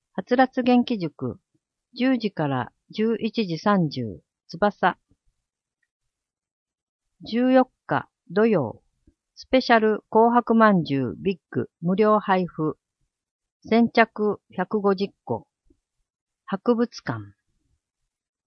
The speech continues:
常設展示室観覧料無料。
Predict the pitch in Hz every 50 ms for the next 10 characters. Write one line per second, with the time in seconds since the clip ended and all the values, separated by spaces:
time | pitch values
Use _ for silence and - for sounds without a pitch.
0 | _ _ - - 214 233 254 247 - 262 247 _ - - 240 240 233 - - _
1 | - - 240 240 240 233 233 247 - - - - 165 - - 190 196 208 208 214
2 | 208 190 170 151 147 135 123 117 117 127 147 151 160 160 151 147 139 -